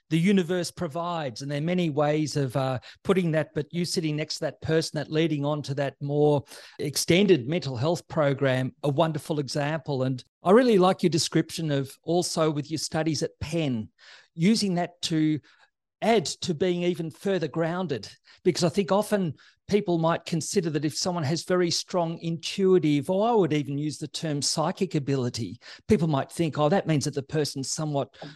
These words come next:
flaky or using unreliable ways of going about things." But in that project that you did with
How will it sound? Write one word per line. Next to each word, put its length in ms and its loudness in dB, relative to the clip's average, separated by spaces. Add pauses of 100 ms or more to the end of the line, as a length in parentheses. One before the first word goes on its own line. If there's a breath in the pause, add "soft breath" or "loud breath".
(200)
flaky 880 -2
or 340 -4 (480 loud breath)
using 400 -2
unreliable 720 0
ways 240 0
of 100 -8
going 300 -2
about 260 -4
things." 240 -6
But 260 -2
in 160 4
that 200 -4
project 420 -2
that 140 -8
you 80 -4
did 240 0
with 220 -2